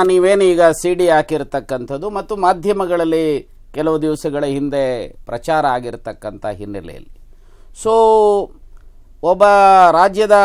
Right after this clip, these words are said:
ಮಾಜಿ ಮುಖ್ಯಮಂತ್ರಿಗಳು ಅವರ ಪಕ್ಷದ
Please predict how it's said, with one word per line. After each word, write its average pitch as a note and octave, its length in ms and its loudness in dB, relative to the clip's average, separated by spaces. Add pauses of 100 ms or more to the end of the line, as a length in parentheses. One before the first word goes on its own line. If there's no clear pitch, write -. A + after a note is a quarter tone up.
(100)
ಮಾಜಿ E3 420 2
ಮುಖ್ಯಮಂತ್ರಿಗಳು G3+ 880 -4 (1400)
ಅವರ G#3+ 240 8
ಪಕ್ಷದ A3 480 2